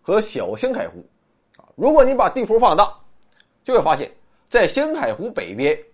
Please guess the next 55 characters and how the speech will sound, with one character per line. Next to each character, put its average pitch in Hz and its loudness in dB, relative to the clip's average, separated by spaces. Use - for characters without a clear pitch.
有 131 -6
一 - -8
个 185 -2
相 220 0
对 220 -4
独 120 -10
立 254 -4
的 - -16
狭 214 2
长 120 -4
区 120 -16
域， 123 -12
这 294 2
部 131 -4
分 - -14
就 220 -2
是 175 -4
小 90 -8
兴 262 -2
凯 80 -8
湖， 90 -18
而 233 4
隔 262 10
开 285 10
两 143 2
个 185 2
湖 185 -4
的 - -12
是 214 -4
一 - -6
个 180 -6
沙 240 4
质 247 -4
湖 185 -8
港。 - -6
其 208 4
中， 185 2
小 170 6
兴 302 2
凯 135 0
湖 113 -14
面 247 2
积 151 -10
一 202 -10
百 165 0
四 302 -6
十 208 -2
平 160 -6
方 151 0
公 147 -2
里， - -14
大 208 6
兴 190 -2
凯 104 -6
湖 101 -14